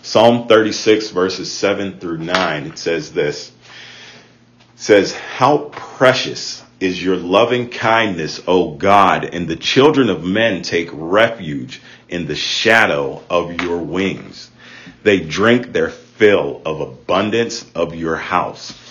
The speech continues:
and you give them to drink of the river of your delights. For with you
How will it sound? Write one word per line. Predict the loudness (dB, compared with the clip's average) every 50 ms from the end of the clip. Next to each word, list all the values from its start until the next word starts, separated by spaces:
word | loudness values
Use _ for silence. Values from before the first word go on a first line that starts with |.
| -18 -12 -10
and | -10 -8
you | -6 -6 -6 -6
give | -4 0 4 4 6 4 4 2
them | 0 0 0 -2 -6
to | -8 -10 -12
drink | -10 -4 -2 0 0 0 0 -4 -6 -12 -20 -20 -20 -20 -10 -6
of | -4 -4 -4 -4
the | -6 -6
river | -4 0 4 6 6 6 6 4 0 0 -2 -4 -10 -16 _ -4
of | -4 -4 -4 -2
your | 0 4 4 4 4 2
delights. | 0 2 4 4 4 4 2 -2 -6 -14 -16 -16 -18 -20 _ _ _ -20 _ -20 -20 -20 -20 -20 -18 -18 -18 -18 _ -18 -18 -18 -20 _ _ _ _ _
For | _ -2 0 2 2 2
with | 2 4 6 8 8 6 4 -4 -12 -8
you | -2 0 2 2 2 2 0 -2 -6